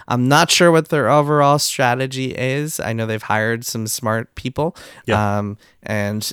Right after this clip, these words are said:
Speaker 1: they haven't said anything about N F Ts or blockchain. So that
Speaker 2: No,
Speaker 1: alone
Speaker 2: no
Speaker 1: is, like,
Speaker 2: N F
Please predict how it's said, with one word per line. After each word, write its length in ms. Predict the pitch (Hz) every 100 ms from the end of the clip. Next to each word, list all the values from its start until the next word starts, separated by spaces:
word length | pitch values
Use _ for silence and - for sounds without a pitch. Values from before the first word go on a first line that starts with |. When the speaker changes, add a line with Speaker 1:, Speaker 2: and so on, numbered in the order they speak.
| -
Speaker 1:
they 140 | 113
haven't 220 | 110 110
said 240 | - 110 117
anything 360 | 135 135 120
about 240 | 110 113 82
N 160 | 107
F 100 | 110
Ts 320 | - 113 107 110
or 140 | 104
blockchain. 580 | - 117 - - 92 107
So 160 | 98
that 80 | 101
Speaker 2:
No, 160 | 143 156
Speaker 1:
alone 140 | 104
Speaker 2:
no 160 | 151 170
Speaker 1:
is, 220 | 180 180
like, 120 | 98
Speaker 2:
N 60 |
F 60 | 117